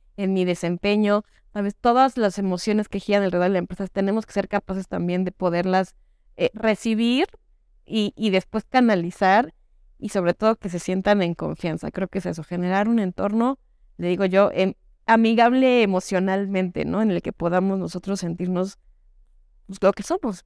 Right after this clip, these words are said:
personas, ¿no? Y que no tengamos miedo a hablar con nuestros jefes, con nuestras áreas de recursos humanos, con nuestros, eh, colaboradores, con nuestros partners de lo que estamos pasando.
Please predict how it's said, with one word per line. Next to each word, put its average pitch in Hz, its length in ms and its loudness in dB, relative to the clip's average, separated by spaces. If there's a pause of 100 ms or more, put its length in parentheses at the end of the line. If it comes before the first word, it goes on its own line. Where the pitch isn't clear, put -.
personas, 226 680 0
¿no? 208 160 -4
Y 233 60 -2
que 233 80 0
no 233 100 4
tengamos 262 440 2
miedo 240 480 0 (280)
a - 80 0
hablar 220 240 4
con 247 160 2
nuestros 196 380 -2
jefes, 208 300 -2
con 196 120 -4
nuestras 185 220 -4
áreas 208 180 4
de 190 80 2
recursos 190 420 -6
humanos, 185 440 -2 (340)
con 190 140 -2
nuestros, 185 240 -4 (180)
eh, 185 320 0
colaboradores, 185 840 2
con 190 100 -6
nuestros 175 240 -6
partners 196 440 0
de 180 180 2
lo 175 160 -2
que - 100 -16
estamos 196 340 -2
pasando. 190 560 -2